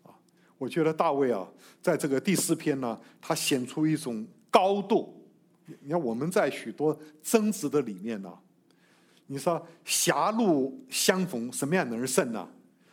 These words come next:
中国人说叫勇者胜，错。我告诉你，狭路相逢，勇者会死得非常的惨。我跟你讲，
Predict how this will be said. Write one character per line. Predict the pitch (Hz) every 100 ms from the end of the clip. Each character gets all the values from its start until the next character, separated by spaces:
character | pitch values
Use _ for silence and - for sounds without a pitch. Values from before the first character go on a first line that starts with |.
| _
中 | - 170
国 | 127
人 | 123
说 | 147
叫 | 131 127
勇 | 113 131
者 | 151 98
胜， | - 110 -
错。 | - 233 139 - - - - -
我 | 156
告 | 147 190
诉 | 143
你， | 120 113 - -
狭 | - - 170 226
路 | 262 180
相 | 147 185 185
逢， | 151 131
勇 | 165 151 208
者 | 240 143 104 - - - _
会 | - 196
死 | 170 - 143
得 | 135 139 127 - -
非 | 214
常 | -
的 | 139
惨。 | 160 - 92
我 | 98
跟 | 113
你 | 107
讲， | -